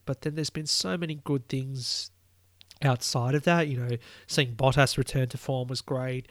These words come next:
seeing Verstappen and Leclerc emerge as well, Honda's come back, you know, uh, to form as well. Lando Norris and Carlos Sainz, they've been, I guess, the team to watch all year. Those two, just their dynamic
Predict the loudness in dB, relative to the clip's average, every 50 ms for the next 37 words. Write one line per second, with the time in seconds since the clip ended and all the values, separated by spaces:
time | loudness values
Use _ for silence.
0 | -18 -20 -12 -8 -4 -4 -2 -2 -2 -2 -4 -2 0 0 0 0 0 -2 -2 -2
1 | -2 -4 -6 -8 -6 -2 0 2 4 4 6 6 6 6 4 4 0 -2 _ -4
2 | -2 0 2 2 2 2 2 0 0 -2 -4 -2 -2 -2 0 0 0 0 0 0
3 | -2 -6 -10 -18 -18 -16 -4 -2 -2 -2 0 0 0 0 0 -2 -4 -6 -6 -6
4 | -4 -2 -2 0 0 -2 -2 -4 -10 -10 -8 -6 -4 -2 -2 -2 -2 -2 -4 -4
5 | -8 _ _ _ _ _ _ _ -4 -2 -2 0 0 -2 -4 -4 -6 -10 _ -8
6 | -8 -6 -2 -2 0 0 2 0 0 -2 -2 -2 0 2 2 4 4 4 2 2
7 | 0 -2 -6 -14 -20 -20 -20 -20 -20 -20 -20 -20 -20 -20 _ _ _ -2 0 2
8 | 2 4 2 2 2 2 0 0 0 -2 -4 -6 -6 -2 -2 0 2 2 0 0
9 | 0 0 0 0 2 2 0 0 -2 -2 -2 -2 -2 -2 -4 -4 -2 -2 -2 -2
10 | -2 -2 -4 -4 -6 -8 -8 -8 -4 -4 -4 -4 -4 -4 -6 -6 -4 -2 -2 -4
11 | -4 -6 -6 -4 -2 -2 -2 -2 -4 -4 -2 -2 -2 -2 -2 -2 -2 -2 -4 -6
12 | -6 -4 -4 -2 -2 -2 -4 -4 -2 -2 -4 -4 -2 -2 -2 -2 -4 -4 -4 -4
13 | -4 -4 -6 -8 -10 -14